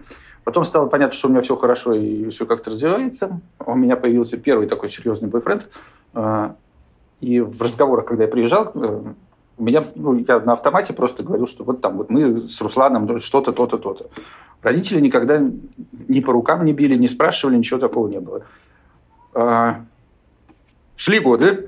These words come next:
а, появился у меня второй бойфренд, который, э, с тем, которым я сейчас живу, мой партнёр, э, с которым стало понятно, что мы проведём максимальное количество времени и надо что-то делать. Вот. И он уже был максимально интегрирован.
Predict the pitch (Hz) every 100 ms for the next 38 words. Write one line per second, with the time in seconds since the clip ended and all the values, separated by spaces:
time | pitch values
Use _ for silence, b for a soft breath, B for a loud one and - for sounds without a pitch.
0 | - - 127 123 123 123 123 120 - -
1 | 139 165 208 135 139 147 123 117 180 220
2 | 131 117 160 143 135 123 117 113 107 110
3 | _ _ _ _ _ _ _ - - 104
4 | 101 95 - 110 104 151 170 - - 120
5 | 151 151 151 123 107 110 107 104 101 _
6 | b b b b b _ _ _ _ _
7 | - - 123 165 127 - 120 127 139 143
8 | - 113 113 110 110 110 104 - 120 110
9 | 98 98 104 101 - 117 156 139 110 110
10 | 110 107 101 - 92 87 98 - b b
11 | b b b _ _ - 127 - - 135
12 | 147 185 175 151 135 147 123 - 147 123
13 | 113 127 160 175 110